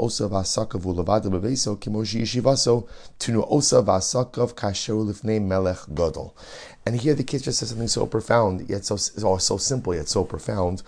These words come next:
which is one cannot compare the way a person conducts himself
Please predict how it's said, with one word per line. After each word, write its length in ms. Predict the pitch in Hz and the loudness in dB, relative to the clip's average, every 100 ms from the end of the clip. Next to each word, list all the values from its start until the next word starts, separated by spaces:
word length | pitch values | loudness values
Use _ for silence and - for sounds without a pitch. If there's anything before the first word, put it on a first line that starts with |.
| - - - - | -18 -20 -12 -2
which 180 | 120 117 | 0 2
is 180 | 113 - | 0 -2
one 300 | 98 127 180 | -2 0 0
cannot 460 | 196 131 123 120 - | 0 0 0 -4 -8
compare 560 | - 87 92 73 76 73 - _ _ _ _ _ _ - - | -8 -2 2 2 0 -6 -16 _ _ _ _ _ _ -18 -10
the 100 | - | 0
way 140 | 90 117 | 2 2
a 60 | |
person 360 | 117 107 - 95 | 2 -4 -4 -8
conducts 500 | - 87 107 113 - | -8 -2 -2 0 -2
himself 580 | 82 - 98 87 - | -2 -4 -4 -8 -12